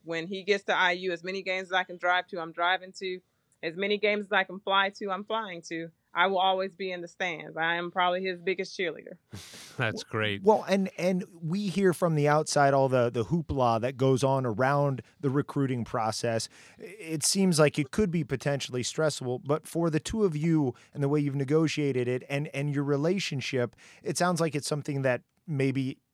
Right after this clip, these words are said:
Speaker 3: has, has brought you guys even closer and you've, you've collaborated on it. Was it, was it pleasant for you eventually reaching this decision, or was it something you just wanted to get over with?
Speaker 1: I'm gonna let Armand start with that.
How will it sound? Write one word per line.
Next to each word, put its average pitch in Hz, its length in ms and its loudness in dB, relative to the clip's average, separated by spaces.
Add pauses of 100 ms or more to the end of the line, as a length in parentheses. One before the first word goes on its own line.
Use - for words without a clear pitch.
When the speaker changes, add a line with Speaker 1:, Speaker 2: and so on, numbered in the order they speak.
Speaker 3:
has, 123 340 -4
has 123 220 -4
brought 131 360 2
you 147 60 -2
guys 123 300 4
even 110 220 -4
closer 180 580 0
and 131 160 0
you've, 110 220 -8
you've 120 220 -10
collaborated 151 720 4
on 151 160 4
it. 165 120 0 (300)
Was 156 260 4
it, 165 160 0
was 160 160 2
it 180 160 -2
pleasant 170 560 -2
for - 140 -4
you 110 520 -2 (140)
eventually 131 560 -2
reaching 131 380 -2
this 123 220 -4
decision, 147 480 0
or 165 80 4
was 139 180 4
it 135 80 -2
something 151 260 0
you 147 80 2
just 135 200 -2
wanted 127 220 -2
to 117 60 -4
get 110 140 -2
over 110 300 0
with? - 280 -16 (2000)
Speaker 1:
I'm 190 80 -6
gonna 196 100 0
let 180 60 0
Armand 165 320 -4
start 160 240 -6
with 165 120 -12
that. 180 200 -6